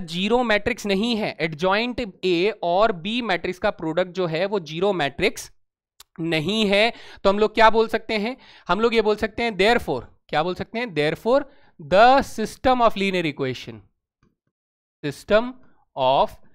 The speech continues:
linear equations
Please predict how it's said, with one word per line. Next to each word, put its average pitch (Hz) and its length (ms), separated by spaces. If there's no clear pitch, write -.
linear 175 800
equations 175 800